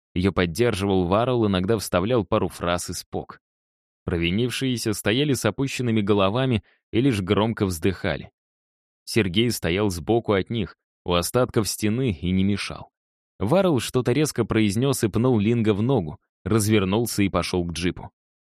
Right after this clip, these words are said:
Велия влепила Ши звонкую пощёчину и тоже пошла следом за Варлом. Спок лишь махнул рукой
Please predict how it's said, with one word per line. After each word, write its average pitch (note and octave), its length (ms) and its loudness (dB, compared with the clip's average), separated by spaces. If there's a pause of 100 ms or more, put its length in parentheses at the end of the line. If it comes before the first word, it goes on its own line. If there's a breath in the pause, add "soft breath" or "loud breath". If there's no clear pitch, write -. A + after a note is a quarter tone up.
(120)
Велия D#3 420 2
влепила C3 440 2
Ши D3 200 0
звонкую A2 460 0
пощёчину B2 680 0
и B2 40 2
тоже A2+ 340 0
пошла F#2+ 380 -2
следом G2 440 0
за F2+ 160 2
Варлом. F#2 460 -4 (360)
Спок - 400 -2
лишь D3 220 0
махнул A#2+ 440 0
рукой G#2+ 440 0